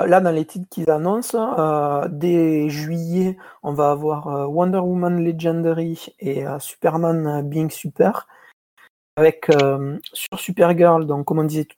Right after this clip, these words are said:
à l'heure, Mariko Tamaki, encore elle, et Joelle Jones, qui a fait, euh, Lady Killer,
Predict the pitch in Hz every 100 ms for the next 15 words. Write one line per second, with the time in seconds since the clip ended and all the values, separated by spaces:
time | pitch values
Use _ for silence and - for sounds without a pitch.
0 | - 160 151 156 160 - - 143 139 139
1 | - 226 170 - 143 170 262 _ - 147
2 | 143 151 147 147 196 202 - 165 - -
3 | 143 139 143 151 139 - 151 156 180